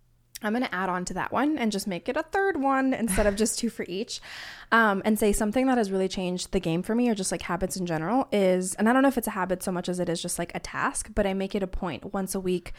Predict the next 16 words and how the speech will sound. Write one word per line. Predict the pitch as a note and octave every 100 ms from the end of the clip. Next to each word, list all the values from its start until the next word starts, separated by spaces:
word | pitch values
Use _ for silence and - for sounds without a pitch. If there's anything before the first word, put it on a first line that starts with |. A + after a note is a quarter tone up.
| - -
to | G#3
go | F#3+ F#3+ F3
on | F#3+ F3+ D#3+ E3 - -
financial | - G3+ F#3 D#3+ A3+
TikTok, | A3 C4+ D4 D4 D4+ - - -
which | G#3
is, | G#3
like, | F#3+ F#3
the | F#3+
side | F#3+ F#3
that | F#3 -
teaches | - F3+ F3+
you | F3+
how | F#3 E3+
to, | D#3+
like, | D3+ -